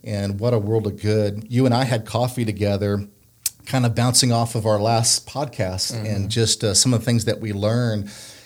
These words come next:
Speaker 1: And we both have learned this as pastors. There's this thing called the seven-minute rule. And the seven-minute rule for pastors that we learned, and it's kind of depressing for us, is that the average visitor,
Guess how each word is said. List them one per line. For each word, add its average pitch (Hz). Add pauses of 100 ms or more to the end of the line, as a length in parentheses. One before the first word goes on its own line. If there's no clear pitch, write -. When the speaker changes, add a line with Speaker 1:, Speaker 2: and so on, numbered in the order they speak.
(100)
Speaker 1:
And 113
we 139
both 131
have 117
learned 135
this 113
as 110
pastors. 110
There's 117
this 117
thing 120
called 120
the 101
seven-minute 120
rule. 113 (580)
And 107
the 101
seven-minute 143
rule 127
for 131
pastors 120 (100)
that 113
we 135
learned, 127
and 110
it's 117
kind 196
of 143
depressing 147
for 120
us, 147
is 120
that 117 (320)
the 113
average 131
visitor, 131